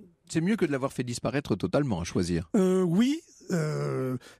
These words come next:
Speaker 2: mais surtout, elle en a réécrit aussi des, des morceaux qui ne sont pas toujours faciles à identifier. Mais on a vu apparaître, au fond, il y a une, euh, soixantaine d'années, un Michelet qui était tout à fait inconnu, et de ses contemporains, et de la postérité, notamment de Lucien Febvre, son successeur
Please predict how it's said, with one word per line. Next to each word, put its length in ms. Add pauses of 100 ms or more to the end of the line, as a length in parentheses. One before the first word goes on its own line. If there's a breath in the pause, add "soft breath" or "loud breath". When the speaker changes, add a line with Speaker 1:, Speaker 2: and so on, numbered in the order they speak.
(100)
Speaker 2:
mais 140
surtout, 280
elle 60
en 80
a 80
réécrit 360
aussi 240
des, 300
des 100
morceaux 280
qui 80
ne 60
sont 80
pas 100
toujours 300
faciles 260
à 40
identifier. 500 (320 loud breath)
Mais 80
on 80
a 80
vu 140
apparaître, 580 (240 loud breath)
au 60
fond, 300
il 100
y 60
a 40
une, 140
euh, 420
soixantaine 460
d'années, 340 (240 loud breath)
un 100
Michelet 440
qui 120
était 180
tout 140
à 80
fait 220
inconnu, 420
et 140
de 100
ses 140
contemporains, 580 (380 loud breath)
et 80
de 80
la 60
postérité, 580
notamment 320
de 80
Lucien 320
Febvre, 340
son 280
successeur 540